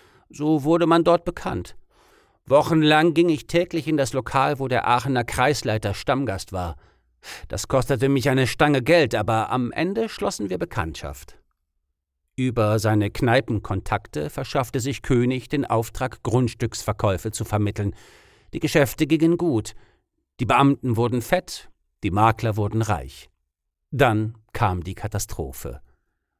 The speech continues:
"Die Aachener Textilfabriken", sagte König traurig, "gehörten Juden. Die Fabriken wurden arisiert. Dann kam der Krieg, die Fabriken warfen rechnerisch großen Gewinn ab.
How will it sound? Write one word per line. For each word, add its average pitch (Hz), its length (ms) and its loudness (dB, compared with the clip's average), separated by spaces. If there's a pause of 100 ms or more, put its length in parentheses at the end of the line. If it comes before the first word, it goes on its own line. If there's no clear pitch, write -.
(960)
"Die 120 160 -8
Aachener 143 520 2
Textilfabriken", 113 1300 -2 (260)
sagte - 360 -8
König 87 400 -4
traurig, 87 520 -6 (480)
"gehörten 135 440 4
Juden. 143 560 2 (420)
Die - 80 -10
Fabriken 123 460 2
wurden 120 260 2
arisiert. 123 760 0 (520)
Dann 156 180 4
kam 143 240 2
der 135 120 0
Krieg, 190 440 0 (420)
die 110 60 -8
Fabriken 123 420 0
warfen 117 300 2
rechnerisch 123 560 0
großen 135 420 0
Gewinn 151 340 4
ab. 107 260 -2